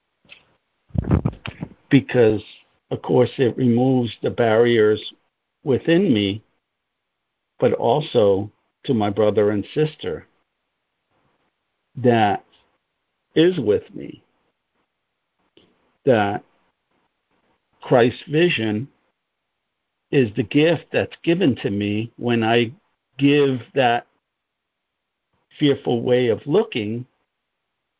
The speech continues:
to be undone. And I ask, what's a more loving way of looking at my brother or sister? What I'm saying to God is,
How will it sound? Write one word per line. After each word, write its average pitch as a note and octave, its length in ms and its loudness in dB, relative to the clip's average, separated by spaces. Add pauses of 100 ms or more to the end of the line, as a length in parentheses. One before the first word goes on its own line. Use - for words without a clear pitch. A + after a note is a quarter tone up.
(960)
to B2+ 60 0
be B2 180 0
undone. B2 580 -2 (1200)
And A#2+ 120 -2
I A2+ 140 2
ask, C3+ 420 0 (140)
what's A#2+ 380 -4
a A#2 40 -2
more A2 360 -2
loving G#2 580 -2
way G#2+ 500 0 (200)
of A2 120 -10
looking A#2 440 -2
at G2 200 -4 (2250)
my A#2+ 120 2
brother G2+ 400 2
or F#2 40 -4
sister? - 520 -6 (1400)
What B2+ 200 4
I'm A2+ 240 2
saying B2 600 0 (160)
to C3 80 -8
God D3+ 420 0
is, G#2+ 300 0